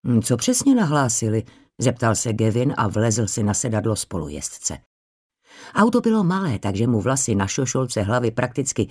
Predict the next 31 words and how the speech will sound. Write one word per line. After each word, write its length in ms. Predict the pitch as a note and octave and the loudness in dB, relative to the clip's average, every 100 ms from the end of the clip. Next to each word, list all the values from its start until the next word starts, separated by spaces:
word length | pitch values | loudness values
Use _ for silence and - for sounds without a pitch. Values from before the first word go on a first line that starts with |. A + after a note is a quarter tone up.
| - | -4
škrtaly 560 | - F#3 - D3 C3 | -4 -4 -2 -2 -2
o 80 | - | -4
strop. 400 | A2+ - - - _ _ _ _ _ - | -8 -10 -12 -16 _ _ _ _ _ -2
Bezpečnostní 720 | A#2 A2+ A#2+ A#2+ A2+ - G#2+ | -2 0 -2 0 -2 2 0
pás 280 | G#2+ G#2 A2+ | 2 0 0
musel 300 | C#3 - F#2 | -2 -2 -2
vytáhnout 520 | G2+ - A2+ A2 G2+ - | 0 0 0 0 -2 -2
úplně 500 | F3+ - G3 G3+ G#3 | -4 0 0 2 2
celý, 520 | - G#2 F#2+ G#2 E3+ - - | 0 -2 0 0 -2 -4 -4
aby 200 | C#3+ D3+ | 2 2
ho 140 | C3 | 2
vůbec 440 | B2+ G3 G#3+ G#3+ - | 2 2 2 0 0
mohl 240 | F3 D#3+ | -2 0
zapnout. 540 | C3+ A2+ - - - _ _ _ _ _ _ - | 0 -2 -6 -8 -10 _ _ _ _ _ _ -8
Se 180 | - F3+ | 0 0
svými 400 | - G#3+ G#3+ D3+ | 4 4 6 4
sto 320 | - - A#3+ | -2 0 0
devadesáti 800 | G3+ F3+ F3+ E3+ - D3+ D#3 B2 | 0 0 0 0 0 0 -2 -2
centimetry 680 | - G#2 G#2+ A2+ A2+ D#3+ F3 | 0 -2 0 0 0 0 0
byl 240 | E3 C3 | 2 4
málem 380 | C3+ C#3+ C#3+ C3 - | 4 2 2 0 0
o 100 | D3+ | -2
hlavu 380 | G3+ A3 G#3 | 0 -2 0
vyšší 420 | E3 F3 - F3+ E3+ | 0 0 -2 -2 0
než 220 | D3+ - | -2 -2
Angie 480 | B2+ G#2 F2 - - - - - - | 0 0 -2 -6 -10 -10 -14 -14 -4
a 80 | B2+ | -2
se 120 | E3+ | -2
svou 340 | - D#3 A2+ G2+ | -2 0 0 0
rugbystickou 680 | C#3+ E3 D#3+ D#3+ - - | 0 0 -2 -4 -4 -4
postavou 640 | - G3+ - F#3 A#2+ F2 | -2 -2 -4 -4 -4 -4